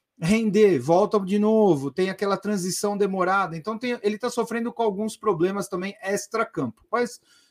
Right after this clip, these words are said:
falando do jogo, eu acho que o Flamengo tá com um problema que, quando ele toma um gol, parece que ele sente tanto e demora a voltar pro jogo.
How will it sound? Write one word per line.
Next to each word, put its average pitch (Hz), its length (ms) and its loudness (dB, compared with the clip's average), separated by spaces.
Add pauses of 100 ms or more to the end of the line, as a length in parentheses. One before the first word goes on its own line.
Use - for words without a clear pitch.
(140)
falando 277 380 4
do 175 140 6
jogo, 175 540 4
eu 214 160 6
acho 220 160 6
que 254 60 -8
o 226 40 -2
Flamengo 220 380 0
tá 233 160 0
com 220 120 -2
um 208 80 0
problema 208 500 0
que, 185 100 -14
quando 285 280 -2
ele 254 280 0
toma 277 300 6
um 175 140 0
gol, 165 420 10 (600)
parece 269 260 4
que 277 80 -2
ele 240 100 2
sente 262 480 -2
tanto 247 300 -2
e 247 60 2
demora 247 460 4
a - 20 4
voltar 240 360 -2
pro 247 160 -2
jogo. 185 420 2